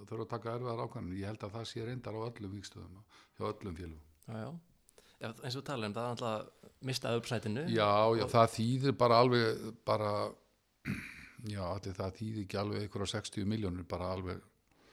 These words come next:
Speaker 1: örugglega.
Speaker 2: Já, og svo náttúrulega líka styrktaraðilar að hverfa frá vegna
Speaker 1: Já,
Speaker 2: covid.
Speaker 1: já.
Speaker 2: Og, og svo þriðja eplið í þessu er að náttúrulega við mistum af E M, þar sem að hefði náttúrulega fært K S I alveg hellingstekjur.
Speaker 1: Það hefði verið, það, já, kannski hefði það verið,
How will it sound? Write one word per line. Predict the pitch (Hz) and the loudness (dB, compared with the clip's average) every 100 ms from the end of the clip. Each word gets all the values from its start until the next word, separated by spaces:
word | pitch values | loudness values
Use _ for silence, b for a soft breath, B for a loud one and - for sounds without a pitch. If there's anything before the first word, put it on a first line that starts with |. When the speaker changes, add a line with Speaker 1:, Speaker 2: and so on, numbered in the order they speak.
| B _ _ | B _ _
Speaker 1:
örugglega. | 123 110 95 87 78 76 | 4 6 4 0 -4 -6
Speaker 2:
Já, | - - | -16 -20
og | - - | -20 -10
svo | 135 | -8
náttúrulega | 120 120 | -6 -6
líka | 110 | -6
styrktaraðilar | - 123 127 113 107 104 117 | -4 -4 -4 -4 -2 -2 -2
að | 113 107 | -4 -4
hverfa | 123 107 104 | -4 -4 -6
frá | 101 | -8
vegna | 95 107 - | -6 -8 0
Speaker 1:
Já, | 120 107 | 6 6
Speaker 2:
covid. | 90 71 - | 6 0 -10
Speaker 1:
já. | - 113 | -4 2
Speaker 2:
Og, | 101 87 - | 2 0 -6
og | 123 | -8
svo | 151 131 | -4 -4
þriðja | - 151 135 117 107 - 131 | -2 -2 0 0 -2 -6 -8
eplið | 123 123 117 | -6 -4 -4
í | |
þessu | 104 131 | -4 -6
er | 151 127 | -6 -6
að | 123 | -8
náttúrulega | 135 123 123 127 | -8 -6 -6 -4
við | |
mistum | 143 135 127 | -4 -4 -2
af | 123 - - B B - | -2 -4 -20 B B -2
E | 170 | 0
M, | 110 135 165 | 0 -2 -6
þar | 160 | -8
sem | 143 | -6
að | 131 | -4
hefði | 131 127 | -2 -2
náttúrulega | 123 139 | -4 -6
fært | 127 | -8
K | - 139 | -6 -4
S | 123 | -2
I | 135 | -2
alveg | 123 131 123 | -2 -2 -2
hellingstekjur. | - 120 - 165 - - - | -4 -6 -4 -6 -6 -12 -8
Speaker 1:
Það | - 110 113 110 | 0 4 4 4
hefði | 120 120 117 117 117 117 | 4 4 4 2 0 0
verið, | 117 117 113 117 113 | 0 2 2 -2 -4
það, | 104 120 | -4 0
já, | 117 101 95 - | 4 4 2 -2
kannski | 120 107 120 107 | -2 -2 0 0
hefði | 110 104 | 0 0
það | 107 104 | -2 -2
verið, | 101 101 107 | 0 -2 -6